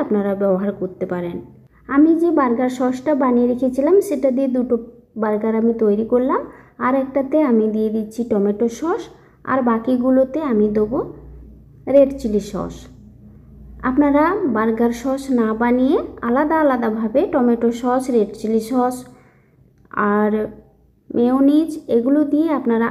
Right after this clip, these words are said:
আলাদা আলাদাভাবেও বার্গারটা বানিয়ে নিতে পারেন। বার্গারটা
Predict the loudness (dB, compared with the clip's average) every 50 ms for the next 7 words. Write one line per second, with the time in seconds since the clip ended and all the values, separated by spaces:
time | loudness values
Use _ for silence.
0 | -2 -2 -2 0 0 0 0 0 0 0 0 0 -2 -4 -4 -4 -2 -2 0 0
1 | 0 0 0 0 0 0 0 -2 -2 -2 -2 0 2 2 4 4 4 4 4 2
2 | 2 0 -2 -2 -4 -4 -4 -4 -6 -8 -10 -14 -20 _ _ _ _ _ _ _
3 | _ _ _ _ _ -4 2 4 4 4 4 2 2 0